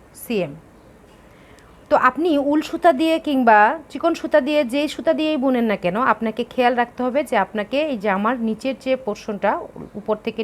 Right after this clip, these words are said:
নিচের যে লংটা, এই ফুল লংটা আপনাকে ফর্টি সেভেন সেন্টিমিটার আপনাকে রাখতে হবে। তো এই ছিল আমার এক বছরের সাইজের বাচ্চার যে, আম, পরিমাপ,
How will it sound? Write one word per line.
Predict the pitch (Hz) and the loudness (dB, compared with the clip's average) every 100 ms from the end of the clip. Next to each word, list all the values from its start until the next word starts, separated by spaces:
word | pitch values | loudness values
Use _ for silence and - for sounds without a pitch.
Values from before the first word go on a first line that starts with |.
| 214 | -6
নিচের | 202 208 180 | -6 -8 -4
যে | 208 190 | -2 0
লংটা, | 180 190 226 320 - - - - 196 | 0 -2 -4 -4 -8 -20 -20 -10 -4
এই | 202 - | -4 -2
ফুল | 262 277 240 | -2 2 2
লংটা | 196 196 208 339 - - - 214 | 2 0 -2 -2 -8 -20 -6 -6
আপনাকে | 220 214 277 226 | -4 -4 -2 2
ফর্টি | 202 247 233 226 | 2 2 -8 -4
সেভেন | 202 220 277 - | -2 -2 -4 -2
সেন্টিমিটার | 226 226 202 190 233 - 214 | -4 -2 -6 -4 -4 -6 -18
আপনাকে | - 202 269 - - - 202 | -8 -4 -4 -6 -14 -6 0
রাখতে | 190 - 175 | 0 -2 -10
হবে। | 165 - - - - - - | -10 -10 -16 -18 -20 -20 -4
তো | 254 - 269 | -2 2 2
এই | 330 - | 0 -2
ছিল | 302 302 440 - - 233 | 2 4 4 0 -2 0
আমার | 226 269 - - 226 | 2 0 -4 -2 -2
এক | 254 | 0
বছরের | 294 302 294 311 - - - | -4 -2 -2 -2 -4 -20 -4
সাইজের | 269 247 226 269 226 | 2 2 2 0 2
বাচ্চার | 190 - 226 294 - - - - 214 | 0 2 0 0 -12 -20 -20 -8 2
যে, | 214 196 | 2 2
আম, | 226 - - - - 190 180 165 147 - - - 269 | -4 -12 -20 -20 -8 -2 -2 -4 -10 -16 -18 -2 2
পরিমাপ, | 269 254 214 | 4 4 2